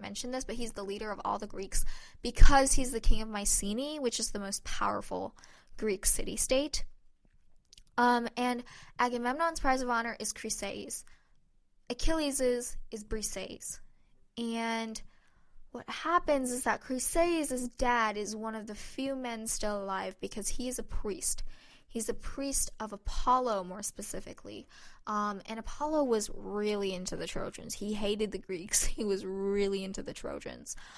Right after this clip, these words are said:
Um, don't really know why, but he was. Um, he loved them. And actually, the gods would really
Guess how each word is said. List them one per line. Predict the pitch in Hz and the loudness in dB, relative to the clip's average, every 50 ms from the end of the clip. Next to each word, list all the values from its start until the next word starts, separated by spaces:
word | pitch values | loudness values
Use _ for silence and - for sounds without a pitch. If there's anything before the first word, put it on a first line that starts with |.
| - - - - - - | -20 -20 -20 -10 -4 0
Um, | 220 226 214 202 196 - _ | 0 2 2 0 -2 -6 _
don't | - 233 202 196 - | 0 0 0 0 -2
really | 220 214 214 208 | -2 0 0 0
know | 202 196 196 | 0 -2 -2
why, | 185 185 185 180 190 - - - - | -2 0 -2 -2 -4 -6 -8 -8 -10
but | - - - _ - - | -10 -12 -12 _ -18 -12
he | - 214 - 214 | -10 -6 -4 -4
was. | 208 - - - - - - - - | -4 -4 -4 -6 -6 -10 -10 -6 -6
Um, | 202 202 208 | -6 -4 -4
he | 214 - - | -2 -2 0
loved | - - - 147 - - | 0 0 0 0 0 0
them. | - - - - - - - - - - - - - - - - - - - - - | -2 -2 -6 -12 -16 -18 -18 -16 -16 -16 -14 -10 -10 -10 -10 -10 -14 -16 -18 -16 -10
And | - 233 240 233 220 214 - - | -6 -4 -4 -4 -4 -6 -4 -2
actually, | 233 247 - 320 294 | 0 0 0 0 -2
the | 247 226 | -6 -4
gods | 208 202 196 202 214 214 - | -2 -2 -2 -2 -2 -2 -4
would | 226 208 190 | -6 -6 -6
really | 196 202 202 202 196 185 - | -6 -6 -6 -6 -6 -6 -8